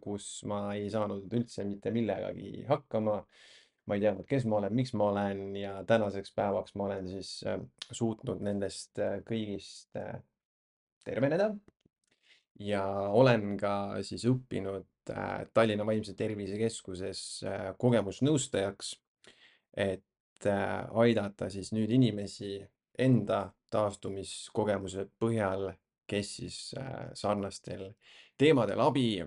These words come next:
vajavad. Ja ma annan endast nagu kõik selle nimel, et anda edasi just, äh, üks versioon sellest, milline võib olla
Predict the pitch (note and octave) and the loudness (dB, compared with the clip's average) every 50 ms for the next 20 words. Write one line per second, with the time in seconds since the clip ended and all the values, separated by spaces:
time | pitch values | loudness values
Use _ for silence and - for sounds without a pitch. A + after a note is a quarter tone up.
0 | C#2+ F#2+ G2+ G2 A#2 B2+ C3 A2 F#2 D#2+ D2 D#2+ - - - E2+ D#2+ D#2 E2+ F#2 | -8 -4 2 4 6 6 6 4 2 2 0 -2 -4 -4 -4 -4 -4 -4 -4 -6
1 | - _ _ _ _ _ _ _ _ _ _ _ _ _ - - - - A2 G#2+ | -12 _ _ _ _ _ _ _ _ _ _ _ _ _ -20 -12 -6 -4 -2 -2
2 | G2+ G2+ G2 G2 F#2+ - _ _ _ - - A2 A#2+ B2 A2+ G#2+ G#2 G2+ G2+ G#2+ | -2 -4 -6 -10 -12 -14 _ _ _ -4 0 2 4 4 4 2 2 0 -2 -2
3 | G#2+ G#2+ G#2 G2 - - _ _ - - - - G#2+ G#2+ G#2 G#2 G#2 G#2 G2+ G2+ | -2 -2 -2 -4 -6 -8 _ _ -20 -20 -14 -10 -8 -8 -6 -6 -6 -4 -4 -4
4 | F#2+ F#2+ - _ _ _ _ _ _ _ _ - - C3 C3+ B2 B2+ - - _ | -6 -8 -12 _ _ _ _ _ _ _ _ 0 4 6 6 6 4 2 -4 _
5 | - - - - _ - - - - A2+ G#2 G#2+ G#2+ A#2 A#2+ A#2+ G#2+ G2+ G2+ G2+ | -12 -12 -12 -14 _ -20 -10 -4 0 2 2 4 4 4 4 4 4 2 0 -2
6 | G2+ G2 G2 - _ _ - - A2 A#2+ A#2 A2 G#2 G2+ G#2 G2+ G#2+ A#2 A2+ G#2 | -4 -6 -6 -10 _ _ -4 0 2 4 4 4 2 0 0 0 2 2 2 2
7 | G2+ G2 F#2+ - G2 G2+ F#2+ - - - - - - _ - A2+ G#2 G#2 G2+ G2 | 2 0 -4 -6 -8 -8 -8 -8 -10 -12 -12 -14 -16 _ -6 -4 -2 -2 -4 -6
8 | G2 - - - - - - - _ _ _ _ _ _ _ _ - - C#3+ C3+ | -8 -14 -20 -20 -20 -20 -20 -20 _ _ _ _ _ _ _ _ 2 4 4 4
9 | C3 - - A2 G#2+ G#2 G2 G#2 A2+ A2+ A2+ G#2 G#2 G#2 G2+ G2+ G2 F#2+ G#2 A2+ | 4 0 0 0 2 2 2 2 4 4 4 4 2 0 -2 -6 -4 0 2 4
10 | A2+ G#2+ G2 G2 - - - - - - A2+ A#2 A2 G#2 G2+ G2 G2 G2+ G2 A2 | 4 4 2 0 -2 -6 -10 -10 -6 -2 0 0 2 0 0 -2 -4 -4 0 2
11 | A#2 A2+ A2 G#2 G2+ G2+ G2+ | 2 4 2 2 0 -2 -4